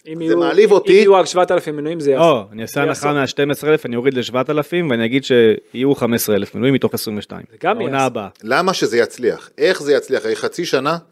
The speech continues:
Speaker 2: ועוד פעם, אין לי בעיה עם זה שלא לקחנו אליפות ועפנו מהגביע, זה קורה.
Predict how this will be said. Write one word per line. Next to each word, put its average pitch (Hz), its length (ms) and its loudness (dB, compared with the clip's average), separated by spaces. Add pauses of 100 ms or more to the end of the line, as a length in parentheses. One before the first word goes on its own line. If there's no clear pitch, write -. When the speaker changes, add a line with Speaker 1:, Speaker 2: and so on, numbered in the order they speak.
(100)
Speaker 2:
ועוד 131 180 0
פעם, 139 180 -6
אין 160 200 -8
לי 185 80 -2
בעיה 143 380 4
עם 127 180 -2
זה 123 260 2 (320)
שלא 117 240 2
לקחנו 139 360 0
אליפות 113 440 -2
ועפנו 120 340 -8
מהגביע, 123 340 -2
זה 135 140 0
קורה. 147 300 2